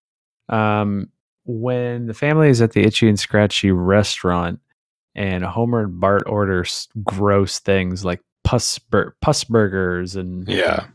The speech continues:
Speaker 1: eyeball stew and shit like that, Marge is upset. She's like, "Oh, I can't believe you are being so embarrassing ordering that." And they explain to her, "Oh, everything on the menu has a gross name."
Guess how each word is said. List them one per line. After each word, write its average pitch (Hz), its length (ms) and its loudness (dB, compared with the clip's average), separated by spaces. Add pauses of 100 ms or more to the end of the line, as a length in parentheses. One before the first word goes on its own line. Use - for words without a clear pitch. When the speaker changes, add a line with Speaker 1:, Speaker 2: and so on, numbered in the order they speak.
Speaker 1:
eyeball 110 480 0
stew 104 640 0
and 92 160 -6
shit - 180 -8
like 101 240 -8
that, 92 320 -8 (500)
Marge 110 260 0
is 95 320 -6 (100)
upset. 107 640 0
She's 101 240 -8
like, 95 180 -8 (140)
"Oh, 127 360 2
I 117 120 2
can't 120 300 -4
believe 117 420 0
you 110 280 -4 (440)
are 113 60 -8
being 117 220 -6
so 120 260 -2
embarrassing 113 800 0
ordering 104 460 -4
that." 98 260 -6 (2000)
And 123 200 -4
they 113 140 -2
explain 117 460 2
to 110 100 4
her, 107 180 6
"Oh, 165 200 4
everything 180 380 4
on 104 120 4
the 98 60 2
menu 92 320 -2
has 92 300 -4
a 95 60 -2
gross 95 400 -6
name." 95 500 -4